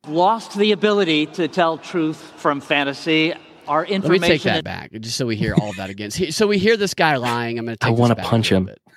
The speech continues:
Speaker 2: I do too. He's very
Speaker 3: Oh,
Speaker 2: punchable.
Speaker 3: put that person on the list. <laughs>
Speaker 1: As we sit here, seventy percent of American Republican voters think that the twenty twenty presidential election was a fraud.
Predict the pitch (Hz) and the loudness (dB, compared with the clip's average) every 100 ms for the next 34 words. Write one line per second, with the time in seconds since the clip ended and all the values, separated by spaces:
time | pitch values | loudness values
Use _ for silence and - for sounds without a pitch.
0 | - 120 120 110 - 90 107 139 151 135 | -12 -6 -4 -4 -8 -12 -6 -4 -4 0
1 | 131 135 71 - _ _ _ - 139 147 | 2 2 0 -16 _ _ _ -2 2 2
2 | - 135 - 113 98 98 98 - - - | 0 -2 0 -2 0 -2 -2 -4 -6 -10
3 | _ _ _ _ - - - 196 - 185 | _ _ _ _ -2 0 2 0 0 -2
4 | - - 190 - _ - 185 254 240 254 | -4 -2 -2 -2 _ -2 -2 -2 -2 0
5 | 240 220 202 147 127 117 143 _ _ _ | 0 0 0 0 -2 -4 -10 _ _ _
6 | _ _ - - 254 262 240 208 220 190 | _ _ -6 0 0 0 0 0 2 2
7 | 185 170 151 160 165 170 175 160 151 160 | 2 0 2 0 2 2 0 -2 0 0
8 | 151 147 147 135 143 143 135 160 156 147 | 0 -2 -2 0 0 -2 -2 -2 -2 -2
9 | - - - 208 190 180 - 170 160 156 | -4 -12 -4 2 2 2 0 0 2 2
10 | 147 - 165 160 156 156 156 147 139 139 | 0 0 0 2 0 0 0 2 4 2
11 | 135 160 139 139 - _ - 135 139 131 | 0 -4 -4 -6 -12 _ -4 -2 0 -2
12 | - 139 127 110 104 | -2 0 2 2 -2